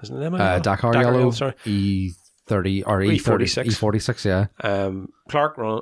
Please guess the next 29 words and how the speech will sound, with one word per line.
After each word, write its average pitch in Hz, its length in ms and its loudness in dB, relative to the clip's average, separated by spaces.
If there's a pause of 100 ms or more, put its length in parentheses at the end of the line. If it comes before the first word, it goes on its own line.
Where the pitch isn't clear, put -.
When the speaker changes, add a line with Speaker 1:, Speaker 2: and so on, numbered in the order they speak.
Speaker 1:
won 104 200 -4
a - 20 -8
four 120 180 -2
hundred 104 180 -2
brake 98 360 -4 (220)
R 104 160 0
Wagon. 120 340 -2 (280)
Speaker 2:
Yeah. 101 140 0 (280)
Speaker 1:
And 95 160 -6
Ryan 95 240 -6
has 92 160 -8
won 87 120 -6
a 87 60 -8
Mark 82 240 -10
two 82 300 -14 (240)
Golf. - 460 -10
Speaker 2:
Why 214 100 2
do 202 60 6
we 110 80 6
Speaker 1:
Twenty 104 120 2
Speaker 2:
not, - 100 -6 (100)
why 156 120 2
do 180 80 4
we 110 80 4
not 110 160 2
win 113 140 2
anything? 120 320 2 (560)
Speaker 1:
Well, 226 120 2
I'm 294 280 0